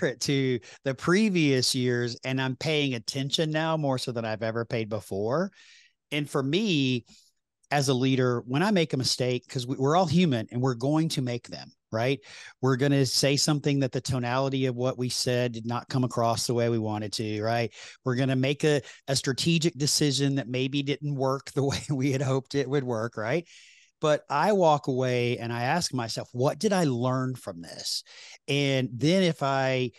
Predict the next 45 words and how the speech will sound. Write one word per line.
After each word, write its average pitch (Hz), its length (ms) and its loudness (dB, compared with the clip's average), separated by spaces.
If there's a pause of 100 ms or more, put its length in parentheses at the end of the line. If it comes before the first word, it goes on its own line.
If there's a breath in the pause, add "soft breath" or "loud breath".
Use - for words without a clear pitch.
(320 soft breath)
say, 131 380 0 (320)
"I 135 100 0
need 147 200 2
more 135 280 2
help - 540 -2
in 160 160 0
this," 202 480 -2 (180)
I 135 140 -2
go 151 160 2
find 131 340 0
the 117 80 -2
resources 113 760 -4
that 110 140 -2
I 104 120 -4
need. 92 340 -8 (320 loud breath)
I'll 127 160 0
read 147 200 2
a 135 40 2
book. 131 320 2
I'll 107 80 -2
listen 127 260 0
to 139 80 2
a 117 60 0
podcast. 113 640 -4
I 113 180 0
will 123 180 2
read 127 220 2
articles. 120 760 0 (380 loud breath)
I'll, 139 400 2
you 151 100 2
know, 131 80 4
find 147 300 2
a - 40 2
course 160 540 2
on 123 120 -2
something 120 360 -2 (380 loud breath)
to 156 120 2
help 165 300 0
me 160 160 4
get 135 260 0
better, 139 300 2
to 127 200 -4
enhance 185 680 -4
the 135 140 -2
learning 123 560 -2